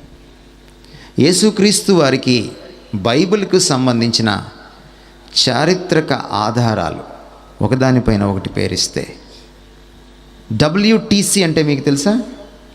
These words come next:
వరల్డ్ ట్రేడ్ సెంటర్. ఆ మధ్య బిన్ లాడెన్ రెండు విమానాలతో దాన్ని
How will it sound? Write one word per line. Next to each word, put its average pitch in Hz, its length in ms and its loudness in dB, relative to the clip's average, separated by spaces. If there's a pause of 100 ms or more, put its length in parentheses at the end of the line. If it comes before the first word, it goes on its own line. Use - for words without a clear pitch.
(280)
వరల్డ్ 139 460 4
ట్రేడ్ 147 380 0
సెంటర్. 92 480 -4 (600)
ఆ 95 40 0
మధ్య 107 400 2 (100)
బిన్ 135 280 4
లాడెన్ 110 380 0 (520)
రెండు 107 200 4
విమానాలతో 120 600 2
దాన్ని 98 360 -2